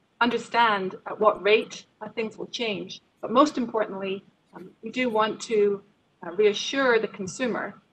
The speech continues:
that if they were to purchase an electric vehicle, um, there is the infrastructure to support, um, them moving freely within the state, especially when it comes to visitors. Uh, New Hampshire's economy, um, is really, um, driven, uh, by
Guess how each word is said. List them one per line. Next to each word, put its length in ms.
that 100
if 120
they 80
were 80
to 100
purchase 420
an 60
electric 320
vehicle, 540
um, 80
there 100
is 220
the 80
infrastructure 560
to 100
support, 600
um, 180
them 160
moving 260
freely 320
within 240
the 60
state, 360
especially 380
when 100
it 80
comes 220
to 80
visitors. 560
Uh, 160
New 80
Hampshire's 320
economy, 600
um, 360
is 240
really, 420
um, 240
driven, 500
uh, 100
by 420